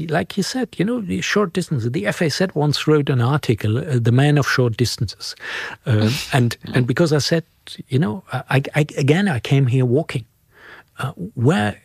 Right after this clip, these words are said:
Speaker 1: uh, not many cities in the world where you can basically do, uh,
Speaker 2: Achim just told that, "Try that in Berlin, you'll go crazy."
Speaker 1: Yeah,
Speaker 2: <laughs>
Speaker 1: absolutely. I mean, I've, I'm doing a bit of it in London. I'm, I'm, I'm even doing a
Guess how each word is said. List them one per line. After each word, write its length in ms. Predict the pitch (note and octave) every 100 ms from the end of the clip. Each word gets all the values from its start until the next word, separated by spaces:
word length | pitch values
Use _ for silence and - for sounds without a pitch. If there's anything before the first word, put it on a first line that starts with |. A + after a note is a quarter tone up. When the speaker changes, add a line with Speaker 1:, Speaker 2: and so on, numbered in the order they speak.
| -
Speaker 1:
uh, 280 | D3+ D3+ D#3
not 200 | A#3 -
many 240 | C#3+ G#2+ G2
cities 400 | - B2+ C#3 C3+
in 120 | B2
the 60 | A#2
world 300 | C#3 C#3 -
where 100 | A2+
you 180 | A#2+ -
can 200 | B2 G2+
basically 640 | B2 C#3 - - B2+ C3+ - -
do, 300 | A#2+ A#2+ - -
uh, 60 | G#3+
Speaker 2:
Achim 260 | G#3+ G3+
just 240 | G3 F#3+ -
told 220 | G3 G3
that, 260 | F3 -
"Try 260 | - F#3 F#3+
that 220 | F#3+ F3+
in 120 | E3+ E3+
Berlin, 420 | E3+ E3 D#3+ D#3
you'll 180 | E3 D#3
go 220 | D#3+ D3+
crazy." 640 | - E3 E3 D3+ D3+ C#3+ - - -
Speaker 1:
Yeah, 260 | D3 A3 G#3
Speaker 2:
<laughs> 40 |
Speaker 1:
absolutely. 600 | B2+ - - F#3+ G3+ G#2 - - -
I 40 | D3
mean, 140 | C#4+
I've, 180 | C#4+ - - -
I'm 140 | G#3 E3
doing 280 | B3 D4+ A3
a 40 |
bit 160 | D3+ F3+
of 100 | D3
it 120 | C3
in 120 | A2
London. 400 | G2 F2+ F#3+ A3
I'm, 280 | F#3+ C#3+ - -
I'm, 180 | C#3 -
I'm 180 | C#3+ E3+ F#3
even 240 | G#3+ F#3
doing 300 | D#3+ E3
a 60 | C#3+